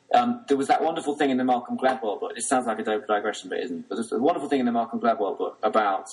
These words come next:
um, the power of video. And, and he was talking about Harvard professors and where they, they surveyed a class of, uh, about a professor at the end of a term, and they got all their scores back. And then they showed another class who hadn't been taught by the professor a video of the professor for an hour,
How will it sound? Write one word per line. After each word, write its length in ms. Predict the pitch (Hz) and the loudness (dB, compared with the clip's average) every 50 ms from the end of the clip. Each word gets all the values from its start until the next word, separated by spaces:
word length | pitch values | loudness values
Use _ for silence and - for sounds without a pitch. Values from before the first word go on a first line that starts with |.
| - - | -6 -2
um, 340 | 98 98 95 95 95 92 92 - | -2 0 0 -2 -4 -8 -8 -8
the 60 | 104 | -6
power 340 | - - 127 120 113 113 107 | 0 2 4 4 4 2 -2
of 80 | 95 | -4
video. 380 | 113 107 101 95 87 82 85 87 - | -4 -4 -2 -2 -2 -2 -2 -2 -2
And, 180 | 104 107 - | -4 -4 -4
and 100 | - 113 | -2 0
he 60 | 117 | 0
was 100 | 113 113 | 0 2
talking 200 | - 143 131 131 | 0 0 2 2
about 200 | 120 - - - | 2 2 2 2
Harvard 340 | - 131 135 135 - 113 - | 2 2 0 0 0 -4 -8
professors 640 | - - - - 131 120 - - - - - - - | -10 -8 -2 -2 -2 -2 -2 -4 -6 -6 -6 -6 -8
and 100 | 95 101 | -6 -2
where 180 | 107 110 107 107 | 0 0 2 2
they, 280 | 107 104 104 104 - - | 2 0 0 -2 -2 -2
they 160 | 107 104 104 | -2 -2 -2
surveyed 600 | - - 127 127 127 123 120 113 110 104 104 - - _ _ _ _ _ - | -2 0 2 2 2 2 0 0 0 0 -2 -2 -8 _ _ _ _ _ -8
a 40 | - | -4
class 440 | - - 143 135 - - - - - | 0 2 4 4 4 2 2 0 -6
of, 120 | 113 104 - - - | -10 -10 -8 -2 0
uh, 140 | - - 107 | 0 2 2
about 260 | 107 - - - - - | 2 2 4 2 2 0
a 20 | |
professor 480 | - 240 - - 240 - - - - - | -4 -6 -2 0 0 0 2 0 -2 0
at 60 | - | 0
the 80 | 110 | 0
end 120 | 113 - 220 | 0 0 0
of 80 | - | -2
a 40 | - | -4
term, 340 | - - - 110 101 95 95 | -2 0 2 2 2 2 0
and 100 | 95 95 | -4 -4
they 100 | 95 95 | -4 -2
got 140 | 95 101 92 | -2 -2 -2
all 160 | 95 98 95 | -2 0 0
their 140 | 98 95 95 | 0 0 0
scores 420 | - - 101 95 90 90 90 - | -2 -2 -2 0 0 0 -2 -2
back. 380 | - - - - - - - - - | -4 -2 -2 -2 -2 -4 -4 -2 0
And 120 | - 120 | 2 4
then 120 | 123 123 | 4 4
they 240 | 127 123 120 - - - - _ | 2 2 0 -2 -6 -12 -20 _
showed 300 | - - - - 147 127 | -6 0 2 2 2 4
another 280 | 117 123 147 170 165 147 | 2 2 2 2 2 0
class 320 | - - - - - - | -2 -2 0 0 0 0
who 80 | 104 107 | 2 2
hadn't 300 | 110 - 135 120 - - | 2 2 2 -2 -6 -4
been 160 | 104 104 101 | -6 -6 -4
taught 160 | - 104 95 | -2 -2 -2
by 120 | 90 87 85 | 0 -2 -4
the 60 | - | -6
professor 360 | - 85 98 95 - - - - | -6 -6 -6 -6 -4 -4 -2 -2
a 80 | 107 104 | 0 2
video 420 | 135 131 131 117 101 95 90 90 | 2 2 2 2 2 2 0 -2
of 60 | - | -4
the 80 | - - | -8 -14
professor 360 | _ - 104 104 - - 107 | _ -6 -4 -4 -4 -4 -6
for 140 | - - 101 | -2 0 0
an 60 | 107 | 2
hour, 360 | 113 107 95 85 82 82 - | 2 2 2 2 2 0 -2